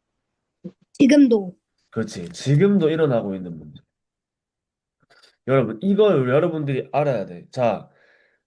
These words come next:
Speaker 2: 내가, 여러분들이, 랩런트들은 무엇을 알아야 되냐면,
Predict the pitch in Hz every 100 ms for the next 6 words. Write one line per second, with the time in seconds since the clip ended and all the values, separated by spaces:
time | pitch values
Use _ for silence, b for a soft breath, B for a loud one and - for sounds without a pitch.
0 | _ 110 131 190 190 170 147 73 - _
1 | _ _ _ _ _ _ _ _ _ _
2 | _ _ _ _ _ _ _ _ _ _
3 | _ - 160 202 180 160 147 160 123 -
4 | - _ _ _ _ _ _ - 123 156
5 | 240 233 202 156 151 170 101 - 113 113
6 | 202 226 214 165 175 170 143 131 120 110
7 | 120 117 85